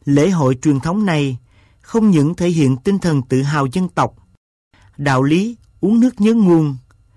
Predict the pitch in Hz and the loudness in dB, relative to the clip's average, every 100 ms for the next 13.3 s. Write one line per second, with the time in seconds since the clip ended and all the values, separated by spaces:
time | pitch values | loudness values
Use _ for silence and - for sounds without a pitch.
0 | _ _ _ - 151 147 143 135 - 147 | _ _ _ -6 -2 0 -2 -4 -4 -2
1 | 139 127 160 156 120 123 135 123 196 190 | -2 -4 -4 0 -2 -2 -6 -4 -2 -2
2 | 165 214 202 175 _ _ _ 220 - 139 | 0 0 0 -4 _ _ _ -10 -4 -2
3 | 123 170 156 117 165 170 - 113 - _ | -2 -2 -2 -2 -4 -4 -4 -6 -8 _
4 | _ _ _ _ _ _ _ 131 131 170 | _ _ _ _ _ _ _ -2 0 0
5 | 180 180 170 165 160 143 156 165 202 240 | 0 0 0 -2 -6 -6 -4 -4 -6 -12
6 | _ _ _ _ _ _ 160 190 175 139 | _ _ _ _ _ _ -2 2 2 2
7 | 196 - 202 196 180 208 160 208 196 180 | -2 -2 0 0 0 -4 0 0 0 -6
8 | - _ _ _ 135 185 202 247 285 - | -16 _ _ _ -2 0 2 2 -2 -14
9 | _ _ _ _ _ _ _ _ _ _ | _ _ _ _ _ _ _ _ _ _
10 | _ 156 185 151 160 156 147 - 226 220 | _ -2 0 2 2 0 0 -2 -2 -2
11 | 202 - - 123 139 127 135 - 277 - | -6 -12 -8 -4 -2 -4 -6 -8 -10 -10
12 | _ _ _ _ 147 139 131 127 165 208 | _ _ _ _ -4 -2 -2 -4 -4 0
13 | 160 151 131 | 2 2 0